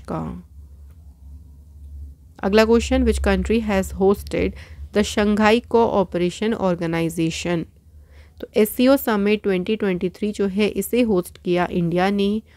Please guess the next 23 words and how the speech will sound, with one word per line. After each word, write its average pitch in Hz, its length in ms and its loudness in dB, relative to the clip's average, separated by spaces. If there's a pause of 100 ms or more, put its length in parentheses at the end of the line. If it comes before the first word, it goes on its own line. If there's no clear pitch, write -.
(180)
और - 220 2
इस 247 160 2
कॉन्फ्रेंस 196 640 -2
की 170 240 -6 (460)
थीम 240 200 4
क्या 233 180 4
रही? 233 360 0 (360)
Towards 196 560 2
a 202 220 0
Secure 180 560 0 (120)
एससीओ। 175 560 -6 (1300)
नेक्स्ट 208 240 0
क्वेश्चन, 247 380 4
by 208 200 6
what 226 280 4
name 208 340 2
will 190 200 2
the 202 180 0 (520)
landing 214 460 4
site 185 280 -2
of 202 120 -10
Chandrayaan 180 720 0
three 226 200 0